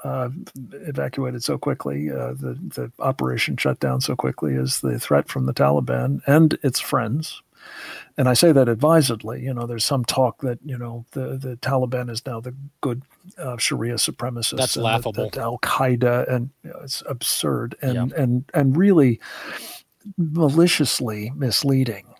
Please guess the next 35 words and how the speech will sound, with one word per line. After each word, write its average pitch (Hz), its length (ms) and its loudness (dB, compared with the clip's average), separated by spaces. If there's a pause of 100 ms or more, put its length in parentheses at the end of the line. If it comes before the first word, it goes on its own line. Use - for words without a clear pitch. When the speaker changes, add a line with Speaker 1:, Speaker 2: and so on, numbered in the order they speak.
(140)
Speaker 1:
Um, 117 420 -4 (120)
we 151 260 6
are 165 80 8
dealing 139 540 6
with 120 300 -4
the 127 80 -4
worst 131 400 -2
of 120 140 -8
the 120 100 -6
worst 123 500 -6
in 127 160 -10
terms 117 420 -6
of 117 220 -10
these, 120 440 -4
uh, 123 140 -10
jihadists. 120 840 -6 (480)
And 147 160 4
that's 180 220 4
what's 170 180 2
so 156 140 6
frightening 175 540 0
about 104 280 -4
this, - 220 -10
Walker, 123 380 -10
is 123 300 -2
they 151 280 4
will 175 320 8
be 127 540 4 (840)
now 139 760 4 (340)
at 135 140 -2
the 117 100 -2
forefront 135 880 0
of 123 180 -4
the 127 80 0
global 143 600 4